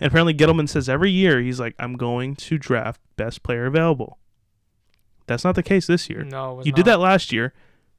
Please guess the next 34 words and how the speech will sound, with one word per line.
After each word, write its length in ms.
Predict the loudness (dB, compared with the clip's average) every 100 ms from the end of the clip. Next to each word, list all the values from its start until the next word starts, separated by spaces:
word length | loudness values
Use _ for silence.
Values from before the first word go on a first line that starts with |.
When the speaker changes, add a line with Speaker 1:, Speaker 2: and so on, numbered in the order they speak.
| _ _
Speaker 1:
You 160 | -6
took 260 | -4 0 0
a 40 | 2
shot 260 | 4 6
on 100 | 4
a 40 | 0
kid, 320 | 0 -2 -4 _ _ _ 0
and 140 | 2
we 80 | 4
all 100 | 4
knew 140 | 4
he 40 | 4
was 100 | 4
gonna 120 | 2
perform 360 | 0 0 0 2
well 120 | 2
in 80 | 2
the 60 | 0
N 100 | -2
F 120 | 0
L. 240 | 0 0 _ _ _ _ _ _ _ _ _ _
But 340 | 2 2 2
you 60 | 0
kind 220 | 2 4
of 60 | 4
got 120 | 4
a 60 | 4
break 320 | 4 2 2
there, 180 | -2 -2
and 80 | -2
we're 80 |
like, 220 | -4 -6 -8
"Here 320 | -4 -2 0
is 300 | -2 -6